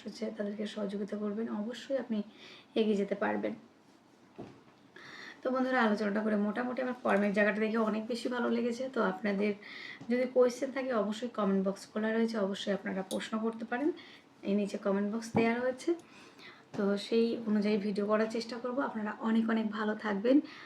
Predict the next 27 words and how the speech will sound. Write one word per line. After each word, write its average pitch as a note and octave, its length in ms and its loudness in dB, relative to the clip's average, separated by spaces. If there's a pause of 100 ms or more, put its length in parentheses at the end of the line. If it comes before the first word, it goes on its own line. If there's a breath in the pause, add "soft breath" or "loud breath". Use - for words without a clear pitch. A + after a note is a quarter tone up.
(220 loud breath)
আর F#3 300 4
পুজোর B3+ 420 4
দিনগুলো G#3+ 400 4
যেন A#3 160 0 (140)
অনেক A3 400 4
ভালো A#3 220 2 (100)
কাটে, A3+ 240 0
আপনারা G#3+ 320 -2
যেন G3+ 200 -2
সুন্দরভাবে A3+ 680 0
চলাফেরা A3+ 480 0
করতে A3+ 260 0
পারেন, A3+ 280 2
সুন্দর A3 340 -4
আনন্দ G3+ 360 0 (380)
এনজয় G#3 340 2
করতে A#3+ 320 0
পারেন। A#3 220 4 (460 loud breath)
তবে G3+ 200 2 (180)
একটাই G#3+ 320 -6
কথা A3 220 -4
বলবো, G#3+ 280 0 (140)
অতিরিক্ত A3 380 2 (240)
সাউন্ড G3+ 280 2 (100)
না G3+ 80 4
বাজিয়ে, G3+ 380 4 (560 loud breath)
আর F#3+ 300 2